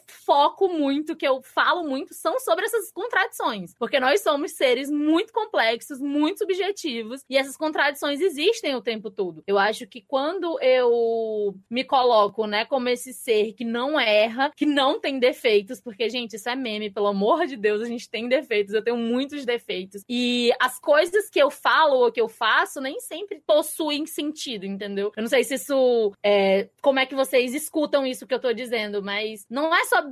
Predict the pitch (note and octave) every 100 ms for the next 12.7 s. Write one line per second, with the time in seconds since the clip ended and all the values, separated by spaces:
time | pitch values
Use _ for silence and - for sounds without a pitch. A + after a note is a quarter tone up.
0 | - - D4 D4+ - C#4+ C#4 D4 - B3
1 | G3+ A3 G3+ G3+ F#3 A#3 D#4 B3 C4 A#3
2 | A#3+ D4 B3+ C#4+ D4 C4 D4+ C4+ A#3+ C#4
3 | C#4 C4 C4+ C4 A#3 A3+ C4+ - C4+ C4+
4 | A#3 A3 - C4+ B3+ C#4+ C#4+ E4+ D#4+ G#3+
5 | F#3+ A3+ B3+ A#3+ B3+ D#4+ D#4+ D#4 E4 E4
6 | D#4+ C#4+ G#3+ G3+ F#3+ A3+ A3 A3+ B3 A3
7 | B3 C4+ D4+ F4 - C#4+ B3+ C#4 C4+ -
8 | F#4 B4 E4 E4 E4+ C4 G#3+ B3 F4 B4
9 | - B3 B3 - C#4+ D4+ G#4 - D4 E4
10 | C#4 A3+ G#3+ G#3+ G3 G#3+ C4 D4 C#4 A#3+
11 | A#3 A#3+ A#3+ A#3+ C4 A#3+ B3+ - C#4 B3+
12 | C4 D#4 C#4 A3+ A#3 B3+ C4